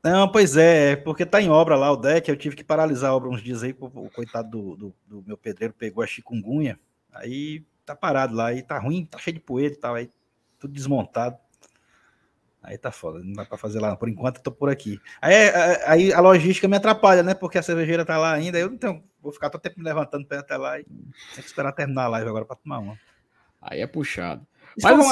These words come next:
Speaker 1: mandar
Speaker 2: va-
Speaker 1: alô, é, on-, ontem eu mandei até um alô pro, pro, pro, pro, o, o Saulo não tava na live, né? Eu até, lembra que eu
Speaker 2: Hum.
Speaker 1: falei até que, que era um, um, conterrâneo dele lá, o Gabriel Guimarães, Saulo. Não sei se tu conhece, mora lá no, no Vila União.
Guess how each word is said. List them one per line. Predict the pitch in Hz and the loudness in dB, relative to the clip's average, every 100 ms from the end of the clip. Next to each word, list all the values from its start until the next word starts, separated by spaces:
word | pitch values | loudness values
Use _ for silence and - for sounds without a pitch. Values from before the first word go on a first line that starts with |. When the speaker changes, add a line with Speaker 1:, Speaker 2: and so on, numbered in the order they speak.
| 233 | 6
Speaker 1:
mandar | 226 | 6
Speaker 2:
va- | |
Speaker 1:
alô, | 214 240 | 6 6
é, | 240 233 | 4 4
on-, | 214 220 | 4 2
ontem | 226 | 0
eu | 254 | 0
mandei | 262 240 | 0 0
até | 233 226 | 0 0
um | 262 | 0
alô | 262 170 220 | 2 2 2
pro, | - 185 160 | -2 -6 -8
pro, | 139 151 | -10 -14
pro, | - 156 | -12 -14
pro, | 139 160 156 | -12 -12 -12
o, | 143 139 143 143 | -16 -14 -12 -8
o | |
Saulo | - 165 170 | 0 2 2
não | 160 | -2
tava | 156 143 143 | -2 -2 -2
na | 127 | -4
live, | 127 208 214 160 | -2 0 0 -2
né? | 214 | -4
Eu | 175 | -4
até, | 160 180 | -6 -12
lembra | 143 208 247 | -8 -6 -4
que | 190 | -4
eu | |
Speaker 2:
Hum. | |
Speaker 1:
falei | 165 156 | -4 -4
até | 151 175 | -4 -6
que, | 202 175 | -6 -6
que | 160 | -6
era | 160 | -8
um, | |
um, | 156 131 120 127 135 120 127 123 113 _ _ 127 131 | -8 -12 -16 -20 -20 -20 _ _ _ _ _ -18 -12
conterrâneo | 123 123 | -10 -8
dele | 139 135 | -6 -2
lá, | 139 | -2
o | 131 | -4
Gabriel | 127 127 123 156 | -4 -2 2 0
Guimarães, | 180 240 147 131 160 | 2 2 2 2 0
Saulo. | - 101 101 | -2 -6 -6
Não | 113 | -12
sei | 147 | -16
se | |
tu | - | -16
conhece, | - 269 151 | -10 -6 -4
mora | 147 135 | -4 -4
lá | 156 | -4
no, | 190 220 226 | -6 -8 -10
no | 226 | -8
Vila | 190 202 | -4 -4
União. | 220 143 120 | -2 -2 -4